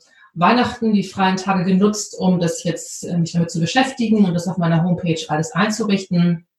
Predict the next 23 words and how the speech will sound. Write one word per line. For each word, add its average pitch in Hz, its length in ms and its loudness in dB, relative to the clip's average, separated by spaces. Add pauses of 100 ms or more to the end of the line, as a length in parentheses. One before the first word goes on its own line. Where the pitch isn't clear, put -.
(800)
und, - 560 -2
ähm, 165 380 2
die 180 120 0
Möglichkeit 202 460 -2
zu 202 100 -4
schaffen. 190 400 0
Und 170 160 -2
dann 190 280 2
kam 180 380 0
noch 170 220 -2
eine, 170 560 0
dann 175 160 0
hab 175 100 -4
ich - 60 -10
das 175 180 -2
noch 175 140 -2
mal 165 340 0
überlegt, 185 640 2
wie 190 100 -2
das 175 200 -2
denn 165 120 -4
aussehen 214 460 0
kann, 190 480 2